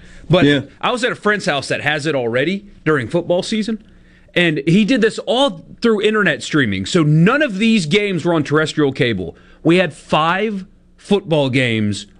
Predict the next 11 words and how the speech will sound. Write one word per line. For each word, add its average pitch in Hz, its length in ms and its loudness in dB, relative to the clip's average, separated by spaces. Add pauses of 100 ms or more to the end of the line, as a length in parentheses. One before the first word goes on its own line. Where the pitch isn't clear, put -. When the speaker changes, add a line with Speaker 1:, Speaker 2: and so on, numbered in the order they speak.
(140)
Speaker 1:
on 165 320 2
at 147 220 -4
the 120 100 0
same 180 580 0
time 120 600 0 (120)
on 131 260 0
three 165 260 2
T 185 240 0
Vs, 147 460 0 (180)
a 127 100 0
laptop, 160 720 -2